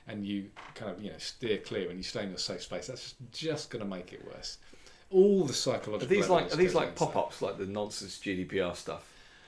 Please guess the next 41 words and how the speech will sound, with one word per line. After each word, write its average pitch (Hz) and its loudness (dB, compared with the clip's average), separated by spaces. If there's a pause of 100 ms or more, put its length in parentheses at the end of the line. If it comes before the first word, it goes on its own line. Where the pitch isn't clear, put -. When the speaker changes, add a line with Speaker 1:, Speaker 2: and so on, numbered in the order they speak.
(400)
Speaker 1:
Uh, 120 0
yes, 151 4
sometimes, 143 2
or 151 -2
sometimes 131 -2
they're 107 -4
just 113 -6
in 110 -6
the 98 -6
title, 120 -4
or 98 -4 (140)
even 220 0
in 233 0
tweets. - -4 (320)
People 120 -2
will 101 -4
say, 101 -4 (100)
"Oh, 139 -4
trigger 147 -8 (120)
warning," 120 -6
or 104 -8
co-, - -12
or, 120 -2
or 113 -8
content 120 -2
warning, 120 -4
or 120 2
they'll 117 6
say, 117 0
"C - 0
W 117 2
colon," 117 -2
that 110 -10
means 107 -10 (280)
content 98 -6
warning. 87 -10 (280)
I'm 110 -4
talking 110 -4
about, 95 -6 (460)
you 180 -12
know, - -14